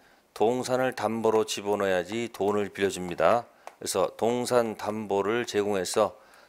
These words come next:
대출 받거든요. 대출은 채권 채무 관계가 되겠죠.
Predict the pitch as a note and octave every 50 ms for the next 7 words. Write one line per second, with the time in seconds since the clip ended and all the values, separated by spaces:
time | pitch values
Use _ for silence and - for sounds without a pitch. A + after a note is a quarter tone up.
0 | _ - - A2 A2 - - - A#2 G#2+ F#2+ G#2+ G#2 - - G#2+ G2 G#2 G#2 A2
1 | A#2+ C#3 D3 C#3+ C#3+ - - - - - - _ _ - A2 A2+ - - - A#2
2 | A#2+ A2+ G#2+ - - C#3+ C#3 - - C3 A#2 - - B2 A2+ A2+ A2 G#2+ G#2 G#2+
3 | G#2+ G#2 F#2+ G#2 F#2+ G2 G2+ F#2+ - - - C3 C3+ C#3+ C#3 C3+